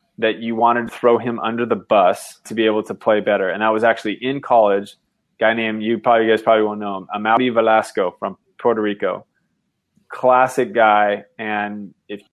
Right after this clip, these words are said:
told him how great he was playing, he would play, he would just go in the weeds. He'd start sucking. But if you told him how much he sucked and yelled and screamed at him, he would absolutely just go bananas. Uh, was freshman of the year,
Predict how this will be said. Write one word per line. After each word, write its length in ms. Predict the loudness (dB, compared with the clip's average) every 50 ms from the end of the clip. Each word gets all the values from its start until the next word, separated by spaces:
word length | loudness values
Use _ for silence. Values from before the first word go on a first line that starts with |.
| -14 -4
told 180 | 0 0 0 0
him 80 | 0
how 120 | -2 -2 -2
great 340 | -2 0 0 2 2 2
he 80 | 0 0
was 140 | -2 -4 -4
playing, 340 | -2 -2 0 0 -2 -4 -6
he 100 | -6 -6
would 160 | -8 -8 -8
play, 380 | -2 0 2 4 4 2 0
he 80 | 0 -4
would 100 | -6 -6
just 120 | -4 0
go 100 | 2 2 2
in 60 | 2
the 60 | 2
weeds. 420 | 2 2 2 2 0 -2 -8 -20 _ _ _ _ _ _ _ _ _ -8
He'd 100 | -8 -6
start 220 | 0 0 0 0 2
sucking. 380 | 2 0 0 0 0 -10 -6 -4
But 100 | -4 -4
if 80 | -4
you 60 | -6
told 220 | -4 0 0 2 2
him 80 | 2
how 100 | 0 -2
much 140 | -2 -2 -4
he 40 | -4
sucked 520 | -6 -2 2 4 4 4 2 -2 -10 -20 _ _ _ _ _ _ _ -8
and 160 | -6 -4 0 4
yelled 240 | 4 4 4 2
and 100 | 0 -4
screamed 300 | -6 -6 -6 -6 -2 -2
at 120 | 0 0 0
him, 240 | -2 -4 -6 -12 -16 _ _ _ _ _ _ -4
he 120 | -2 2
would 160 | 2 2 2
absolutely 560 | 4 2 2 2 0 -2 -2 -2 0 0 0 -2
just 220 | -2 -4 -4 0
go 320 | 2 4 4 4 2 0 -4 _ _ _ _ _ _ _ -20 -20 -20 _ -20
bananas. 800 | -16 -14 -12 -8 -2 -2 -2 0 0 -2 -4 -4 -6 -10 -12 -18 _ _ _ _ _ _ _ _ _ _ -10
Uh, 140 | -6 -4 -4 -4
was 120 | -4 -4
freshman 400 | 0 2 2 2 2 0 -4 -2
of 60 | -2
the 80 | -2 0
year, 680 | 0 2 4 4 4 4 4 4 4 2 0 -2 -8